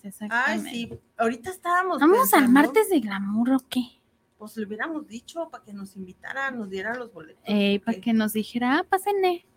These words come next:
Speaker 2: Pásenle.
Speaker 1: Ey.
Speaker 2: Este, fíjense que ahorita estábamos, estaba recapacitando en que por lo general subo a, a mi WhatsApp, no a mis, todas mis redes, pero sí por WhatsApp.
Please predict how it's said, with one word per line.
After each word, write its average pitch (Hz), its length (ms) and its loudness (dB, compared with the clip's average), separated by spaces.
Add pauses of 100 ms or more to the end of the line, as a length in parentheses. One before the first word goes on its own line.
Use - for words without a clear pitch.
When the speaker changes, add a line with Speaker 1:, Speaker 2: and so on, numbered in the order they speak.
Speaker 2:
Pásenle. 294 520 -10 (760)
Speaker 1:
Ey. 214 260 0
Speaker 2:
Este, 233 400 -2
fíjense 381 420 -4
que 247 360 -4
ahorita 262 320 -2
estábamos, 330 840 -4 (460)
estaba 247 1000 0 (220)
recapacitando 196 2750 -4 (640)
en 226 340 4
que 226 580 2
por 240 140 4
lo 254 140 6
general 277 600 2
subo 302 520 2
a, 233 500 0
a 196 200 -6
mi 185 340 -4
WhatsApp, 240 500 0
no 240 180 4
a 269 60 4
mis, 311 260 0
todas 285 320 2
mis 247 200 -2
redes, 196 340 -4
pero 202 200 -4
sí 202 140 -14
por 247 200 -6
WhatsApp. 214 440 -4